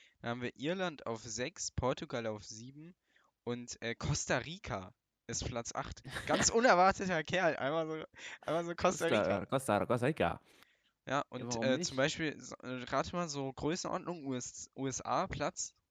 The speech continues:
Speaker 2: Äh, zwanzig plus irgendwo.
Speaker 1: Zweiundvierzig.
Speaker 2: Boah, so krass. Holy
Speaker 1: Ja.
Speaker 2: shit. Ja, aber wie, von wie vielen Ländern insgesamt denn?
Speaker 1: Äh,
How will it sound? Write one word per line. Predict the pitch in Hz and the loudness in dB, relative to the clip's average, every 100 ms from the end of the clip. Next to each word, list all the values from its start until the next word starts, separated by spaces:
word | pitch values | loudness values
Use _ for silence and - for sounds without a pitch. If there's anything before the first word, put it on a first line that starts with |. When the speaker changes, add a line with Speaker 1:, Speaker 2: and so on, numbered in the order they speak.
| _ _ _ _ - - | _ _ _ _ -4 4
Speaker 2:
Äh, | 110 113 110 | 6 6 4
zwanzig | - 113 120 110 - | 2 4 4 0 2
plus | 107 110 | 4 4
irgendwo. | - 95 95 95 95 - _ | 0 -2 0 -2 -4 -8 _
Speaker 1:
Zweiundvierzig. | - 131 127 127 120 113 - 190 185 - _ _ _ _ _ _ - | -4 -4 -4 -6 -6 -4 -6 -8 -12 -14 _ _ _ _ _ _ -2
Speaker 2:
Boah, | 139 135 131 117 98 - _ _ _ _ - | 0 2 2 0 -2 -6 _ _ _ _ -8
so | 135 | -6
krass. | 160 160 165 - _ _ _ _ _ | -4 -4 -4 -10 _ _ _ _ _
Holy | - 110 | -6 -2
Speaker 1:
Ja. | 110 | -2
Speaker 2:
shit. | - - _ _ _ _ _ _ _ _ _ _ _ _ _ _ _ - | -4 -20 _ _ _ _ _ _ _ _ _ _ _ _ _ _ _ -4
Ja, | 120 120 | 2 4
aber | 120 117 104 101 | 4 2 0 -4
wie, | 135 | -4
von | - 139 | -4 -4
wie | 143 | -4
vielen | 160 131 | 0 2
Ländern | 143 131 | 2 0
insgesamt | 135 - - 139 139 | -4 -4 0 0 2
denn? | 107 104 - _ _ _ _ _ _ _ - | -2 -2 -8 _ _ _ _ _ _ _ -8
Speaker 1:
Äh, | 87 92 92 92 92 95 92 | -6 -4 -4 -4 -4 -4 -6